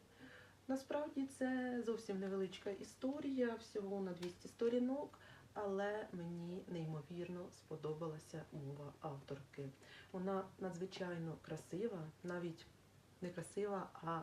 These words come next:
поетична. Вона розповідає про період, м, ковіду. Тоді, коли люди сиділи на карантині,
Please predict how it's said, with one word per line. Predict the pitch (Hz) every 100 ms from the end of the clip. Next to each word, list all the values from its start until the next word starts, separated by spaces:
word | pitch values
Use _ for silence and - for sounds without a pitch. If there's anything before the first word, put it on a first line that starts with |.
| - -
поетична. | 170 170 - 151 - - - - - - - - -
Вона | 175 233 220
розповідає | - 160 160 160 226 247
про | - - 196
період, | - 160 156 196 269 269 - - - - - - -
м, | 190 185 175 175 170 - - - -
ковіду. | 196 185 170 135 131 - -
Тоді, | - 226 233
коли | 196 185
люди | 165 156 143
сиділи | - 156 165 185
на | 226
карантині, | 226 247 240 240 240 247 254 247